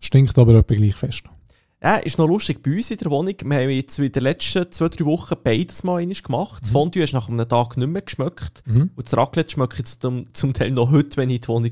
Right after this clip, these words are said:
Speaker 2: reinkomme wieder.
Speaker 1: Ach, ich hab gemeint, du schmeckst nicht so komisch.
Speaker 2: Es kann auch sein, es kann natürlich
Speaker 1: Ah.
Speaker 2: auch sein, aber, äh, ich hab angenommen jetzt einfach mal, es sei das Raclette.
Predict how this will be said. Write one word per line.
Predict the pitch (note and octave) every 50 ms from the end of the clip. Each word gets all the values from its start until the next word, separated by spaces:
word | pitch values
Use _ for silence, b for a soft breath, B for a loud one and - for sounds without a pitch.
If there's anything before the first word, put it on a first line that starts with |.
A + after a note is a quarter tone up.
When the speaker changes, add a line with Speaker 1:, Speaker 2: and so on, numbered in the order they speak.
| A#2 -
Speaker 2:
reinkomme | A#2+ A2 A#2 A#2 A2+ A#2 - G2+ G2+ G2 F2
wieder. | F2+ -
Speaker 1:
Ach, | G#2+
ich | -
hab | A#2+ A#2 A#2+
gemeint, | - A2+ G#2 - -
du | -
schmeckst | - - D3 B2+ - - -
nicht | C3 - -
so | - B2
komisch. | - - C#3 A#2+ G2+ G#2 G2+ - -
Speaker 2:
Es | C#3 C3+ -
kann | - - - B3 - -
auch | - - C4+ C#4+
sein, | - - D4 B3+ G3+ C#3+ -
es | - - B2+ - -
kann | A#3+ B3
natürlich | C4+ - - A#3 F#3+ E3
Speaker 1:
Ah. |
Speaker 2:
auch | C#3 A3+
sein, | A#2+ - G#3 C#3+ - -
aber, | - - D#3+ D#3+ F3+ D#3+
äh, | D#3+ D#3 D#3 D3 C3 G2
ich | D3+ D3+
hab | C#3+ - - - - -
angenommen | - B2+ C#3 C#3 - C#3 B2 A#2+
jetzt | A#2 -
einfach | B2 A#2 A#2 A2+
mal, | A#2+ A2+ A2 A2 A2+ A2 A2 - - -
es | - - -
sei | - A2+ A2+ - -
das | - -
Raclette. | B2 - - - - - - - -